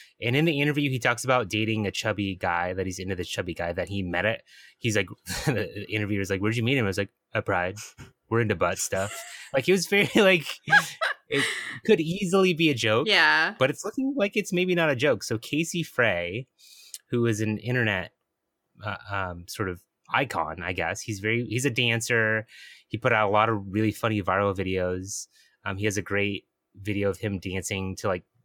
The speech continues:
Speaker 1: chopping wood with, he's shirtless. It's very funny. It probably has millions of views, I'm sure. But Casey Frey has opened up about his sexuality and revealed that he is dating his first boyfriend right now. Uh, ever since Casey Frey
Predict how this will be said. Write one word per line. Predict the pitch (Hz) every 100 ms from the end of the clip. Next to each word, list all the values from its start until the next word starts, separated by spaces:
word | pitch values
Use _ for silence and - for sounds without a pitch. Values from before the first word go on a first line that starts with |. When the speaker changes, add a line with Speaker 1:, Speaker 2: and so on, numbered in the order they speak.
| -
Speaker 1:
chopping | - 98 107 98
wood | 92 95 92 92 92 - _ _ _ _ _
with, | 101 95 _ -
he's | 92 101
shirtless. | - 117 101 92 95 90 -
It's | 87
very | 98 107
funny. | 101 104 95 95
It | 87
probably | - 95
has | 98
millions | 98 90 98 95 92
of | 90
views, | 90 87
I'm | 85
sure. | 82 95 85 82
But | - 82 - _ - - -
Casey | 143 143
Frey | 131 139
has | 127 110
opened | 107 104
up | 104
about | - 98
his | 92
sexuality | 107 - 98 92 92
and | 90
revealed | 90 104 104
that | 95 90
he | - 104
is | 95 90
dating | 98 101 101
his | 95 90
first | - 107 101 -
boyfriend | 135 202 - 76 - _ _ _
right | 85 85
now. | 80 - _ _ _ _ _ _ _ _ _ -
Uh, | 98 87
ever | 110 120
since | 135 123
Casey | - 131 123
Frey | 113 113 113 113